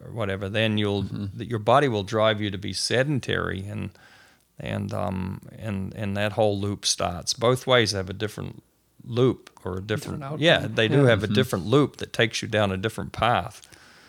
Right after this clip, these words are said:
Speaker 1: So absolutely fascinating.
Speaker 3: Yeah.
Speaker 2: And also even more, unfortunately, as to why dieting can be so hard once you've, you
Speaker 1: Mm-hmm.
Speaker 2: know,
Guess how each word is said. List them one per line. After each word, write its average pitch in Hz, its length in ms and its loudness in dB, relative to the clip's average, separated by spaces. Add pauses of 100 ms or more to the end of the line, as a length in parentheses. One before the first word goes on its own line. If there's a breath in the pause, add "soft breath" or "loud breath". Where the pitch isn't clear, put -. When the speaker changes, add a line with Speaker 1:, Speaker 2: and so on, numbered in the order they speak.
(180 soft breath)
Speaker 1:
So - 160 -4
absolutely 151 460 0
fascinating. 123 800 -2
Speaker 3:
Yeah. 143 220 2 (200)
Speaker 2:
And 107 80 -6
also 101 260 -4 (160)
even 104 260 4
more, 107 420 4
unfortunately, 104 800 0 (400)
as 98 260 0
to 92 360 -2 (200)
why 98 380 4
dieting 98 480 0
can 101 240 0
be 101 80 2
so 101 240 0
hard 98 300 2
once 95 280 -2
you've, 92 420 -2 (420)
you 104 120 -4
Speaker 1:
Mm-hmm. 92 60 -2
Speaker 2:
know, 90 160 -4